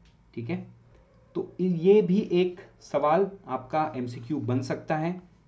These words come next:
कि सबसे पहला स्टेट कौन है, तो कौन है? It's तमिलनाडु, then it's गुजरात, महाराष्ट्र, उत्तर प्रदेश, कर्नाटका, हरियाणा and so on। तो ये जो data है आप देख रहे हो, इस data में सब state का data नहीं है, because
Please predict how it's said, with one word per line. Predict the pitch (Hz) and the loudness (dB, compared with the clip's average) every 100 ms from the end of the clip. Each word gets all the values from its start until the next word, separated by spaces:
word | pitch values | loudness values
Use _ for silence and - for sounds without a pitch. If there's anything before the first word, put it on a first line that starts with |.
| _ _ | _ _
कि | 185 233 - - - | -6 -6 -10 -20 -14
सबसे | - - 185 214 - - - - - _ | -12 0 0 0 -4 -20 -20 -20 -20 _
पहला | 135 131 151 160 | -4 0 0 0
स्टेट | - 151 - | -4 -8 -6
कौन | 131 113 | -4 -4
है, | 107 101 - - - | -4 -10 -16 -12 -8
तो | |
कौन | 123 151 165 | -4 -2 0
है? | 190 214 - - - - | 0 -2 -10 -20 -20 -10
It's | - 202 - - | -10 -8 -14 -12
तमिलनाडु, | 139 131 139 123 104 101 101 - - - _ 127 | -4 -2 -2 -2 -4 -8 -10 -16 -20 -20 _ -6
then | 131 | -4
it's | 127 117 | -4 -4
गुजरात, | 131 120 156 170 - | -6 -2 -2 -2 -4
महाराष्ट्र, | 123 135 143 - - | -8 -4 -6 -6 -8
उत्तर | 151 120 120 127 | -10 -10 -12 -8
प्रदेश, | 131 143 143 | -6 -4 -6
कर्नाटका, | 135 123 131 135 151 139 | -8 -6 -6 -6 -6 -4
हरियाणा | 117 113 113 156 123 | -4 -4 -4 -6 -8
and | 123 120 | -10 -10
so | - | -12
on। | 98 101 - _ _ _ _ - _ - | -14 -16 -20 _ _ _ _ -20 _ -8
तो | 170 | -6
ये | 139 196 | 0 2
जो | 226 | 4
data | 196 185 196 | 4 6 4
है | 202 | 4
आप | 185 | 2
देख | 170 175 | 0 0
रहे | 208 | 2
हो, | |
इस | 185 | 2
data | 156 151 170 | 2 -2 -2
में | 190 | 0
सब | 185 180 | 0 -2
state | - - 156 - | -4 -6 -6 -4
का | 185 175 120 | -6 -6 -6
data | 120 127 156 | -6 -4 -4
नहीं | 131 151 | -4 -6
है, | 139 190 - | -6 -10 -10
because | 120 127 202 | -8 -4 -4